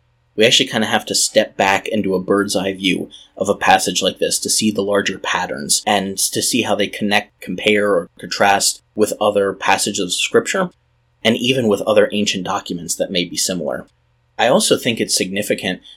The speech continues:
that people whose lives took up hundreds upon hundreds of years here have the entirety of their existence condensed to just a few words on a page.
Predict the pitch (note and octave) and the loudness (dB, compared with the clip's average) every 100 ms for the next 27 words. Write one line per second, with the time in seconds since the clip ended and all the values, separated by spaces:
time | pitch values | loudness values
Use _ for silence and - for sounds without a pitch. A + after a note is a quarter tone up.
0 | _ G#2+ G#2+ - F3+ D3+ A#2+ A#2+ B2 G#2+ | _ 2 2 0 0 2 0 0 -4 -4
1 | G2 G#2+ B2 G2+ - - - - A2+ - | -4 -2 2 2 0 -2 -2 2 2 0
2 | - - F#3+ F#3+ D3+ G#2+ F#2+ - - G#2+ | -4 -2 0 0 0 -2 0 0 2 2
3 | B2+ B2 G#2 G#2 G2 G#2 G#2+ G2+ - - | 0 -2 -2 -4 -4 -2 -2 -2 -4 -10
4 | - - E3 E3 C#3+ C#3+ C3 G#2+ - - | -6 0 0 0 -4 0 -2 -2 -4 2
5 | D3 E3 F3 F3 B2+ B2 A#2+ A2 G#2 - | 2 2 0 0 0 0 -2 -2 -4 -2
6 | G2+ - F2+ - - - C3 A2 A#2 A#2 | -2 -2 -4 -2 -2 -2 0 2 2 2
7 | - G2 G#2+ - G2 G#2+ F#2+ F2+ F2+ F2 | -2 2 2 2 0 0 0 0 0 -2
8 | F2+ - - - - | -6 -8 -10 -4 -4